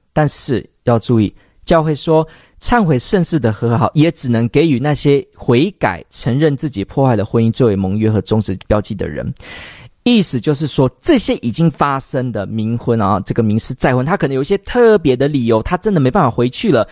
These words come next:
可能他曾经想说要照顾孩子啊，他，他就是现在必须，他就是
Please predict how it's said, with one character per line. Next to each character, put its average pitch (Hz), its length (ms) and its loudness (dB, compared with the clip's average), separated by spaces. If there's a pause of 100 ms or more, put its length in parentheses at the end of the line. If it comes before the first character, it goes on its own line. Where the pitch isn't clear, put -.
(160)
可 123 100 -6
能 123 120 0
他 151 140 0
曾 147 160 0
经 151 140 -2
想 131 180 -2
说 143 120 0
要 147 100 4
照 139 180 -2
顾 139 160 -4
孩 110 260 -2
子 127 220 -4
啊， 117 200 2
他， 131 140 0 (220)
他 185 140 0
就 190 100 -10
是 180 220 -14
现 - 200 -10
在 240 100 0
必 247 200 -2
须， 226 220 -4
他 233 220 0
就 254 120 -4
是 240 240 -4